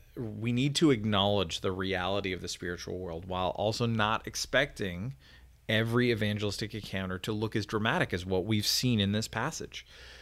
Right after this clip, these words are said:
So, I mean, we see all throughout the New, the New Testament that Jesus, the apostles, their associates, they're casting out demonic or evil spirits as the gospel moved into new territory.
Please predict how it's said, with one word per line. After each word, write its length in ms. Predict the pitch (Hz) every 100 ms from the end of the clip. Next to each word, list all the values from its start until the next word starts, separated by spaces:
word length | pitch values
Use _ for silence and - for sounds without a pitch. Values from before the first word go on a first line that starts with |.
| - -
So, 520 | - 131 117 110 104
I 100 | -
mean, 160 | 120 117
we 100 | 120
see 360 | - 160 160
all 280 | 120 98 107
throughout 440 | - 127 123 127
the 100 | 113
New, 240 | 117 117 117
the 180 | 117 113
New 140 | 117
Testament 540 | 110 123 - 95 80
that 260 | - 92 92
Jesus, 560 | 95 113 143 127 110 92
the 140 | 120
apostles, 720 | 110 - 113 120 123 113 98
their 160 | 113 117
associates, 560 | 113 117 117 117 98
they're 100 | -
casting 580 | 113 - - 113 - 113
out 280 | 110 107 - - - - - 120
demonic 540 | 110 107 113 113 107
or 120 | 95
evil 260 | 87 120 110
spirits 720 | - - 117 110 104 - - -
as 320 | 95 101 110 104
the 80 |
gospel 480 | 107 95 98 - 98
moved 360 | 101 98 98 95
into 260 | 95 95 98
new 180 | 90
territory. 680 | 85 - 143 123 - 85 -